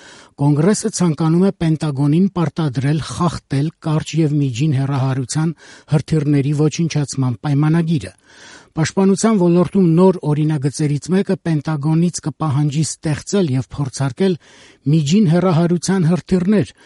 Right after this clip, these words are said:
որոնք արգելված են դեռ հազար ինը հարյուր ութսունյոթ թվականին Խորհրդային Միության և Միացյալ Նահանգների նախագահներ Միխայել Գորբաչովի և Ռոնալդ Ռեյգանի ստորագրած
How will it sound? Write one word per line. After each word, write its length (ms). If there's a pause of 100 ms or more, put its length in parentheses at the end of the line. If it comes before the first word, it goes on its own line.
(200)
որոնք 360
արգելված 560
են 180
դեռ 240 (220)
հազար 460
ինը 180
հարյուր 180
ութսունյոթ 500
թվականին 600 (440)
Խորհրդային 600
Միության 560
և 180
Միացյալ 420
Նահանգների 640
նախագահներ 840
Միխայել 500
Գորբաչովի 720
և 280
Ռոնալդ 460
Ռեյգանի 400
ստորագրած 640